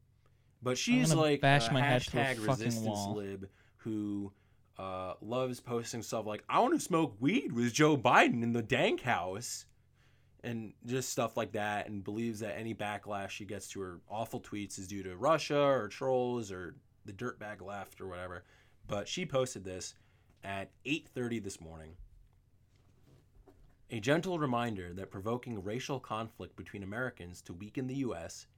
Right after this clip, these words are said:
Speaker 1: is a tactical goal by the Russian military assault on our two thousand sixteen election sought to achieve, and did. They're doing the same right now. Trump is their surrogate. Don't forget."
Speaker 2: Uh,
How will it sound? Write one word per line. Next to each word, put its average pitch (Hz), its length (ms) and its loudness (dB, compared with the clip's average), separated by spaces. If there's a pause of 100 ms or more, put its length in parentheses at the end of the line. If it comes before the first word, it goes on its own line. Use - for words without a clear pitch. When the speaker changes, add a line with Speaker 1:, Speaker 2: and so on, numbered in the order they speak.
(180)
Speaker 1:
is 113 140 -12
a 113 40 -6
tactical 120 560 -4
goal 92 260 -6
by 92 180 -8
the 87 120 -10
Russian 110 380 -6
military 107 560 -6
assault 95 460 -6
on 92 120 -10
our 92 100 -10
two - 260 -10
thousand 117 340 -6
sixteen - 360 -10
election 98 380 -8
sought 92 300 -8
to 98 80 -8
achieve, 98 560 -8 (420)
and 85 220 -12
did. 90 340 -10 (540)
They're 92 120 -10
doing 92 280 -6
the 87 80 -12
same 104 340 -8
right 113 220 -6
now. 80 320 -14 (440)
Trump 113 320 -8
is 117 160 -2
their 113 140 -4
surrogate. 98 560 -8 (340)
Don't 101 300 -8
forget." 85 500 -12 (1600)
Speaker 2:
Uh, 135 240 -4